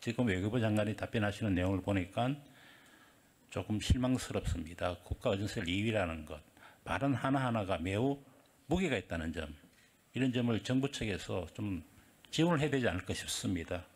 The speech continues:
예. 그다음, 그, 지금 십일월 이십이일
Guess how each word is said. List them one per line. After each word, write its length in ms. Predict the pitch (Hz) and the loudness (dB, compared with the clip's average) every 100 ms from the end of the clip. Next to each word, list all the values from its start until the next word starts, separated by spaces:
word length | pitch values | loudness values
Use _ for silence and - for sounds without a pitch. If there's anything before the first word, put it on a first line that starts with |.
| - - - | -20 -14 -4
예. 220 | 85 87 - - - - - - - - - - | -4 -4 -12 -12 -10 -8 -10 -14 -20 -20 -20 -4
그다음, 440 | 117 131 127 101 - - - - - - _ _ _ - _ - | 0 2 2 0 -4 -14 -20 -20 -20 -20 _ _ _ -20 _ -16
그, 640 | - 123 113 104 92 85 80 - - | 0 4 6 4 4 2 -2 -6 -16
지금 460 | - 147 151 139 117 - - - _ - - _ _ _ _ _ _ _ _ - _ _ _ _ _ _ - | -2 2 6 4 2 -4 -20 -20 _ -20 -20 _ _ _ _ _ _ _ _ -20 _ _ _ _ _ _ -4
십일월 320 | 156 143 151 | 0 2 4
이십이일 680 | 104 - 127 113 110 95 | 2 2 2 2 2 0